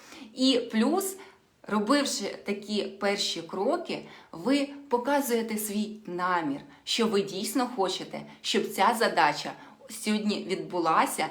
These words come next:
щоб ви сьогодні це виконали. Ось такі у нас сьогодні до вас рекомендації. Якщо ви хочете навчитися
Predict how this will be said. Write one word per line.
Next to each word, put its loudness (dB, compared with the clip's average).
щоб 0
ви 4
сьогодні 0
це 0
виконали. -2
Ось 2
такі 2
у 6
нас 4
сьогодні -2
до -2
вас 8
рекомендації. 2
Якщо 2
ви 2
хочете 0
навчитися 0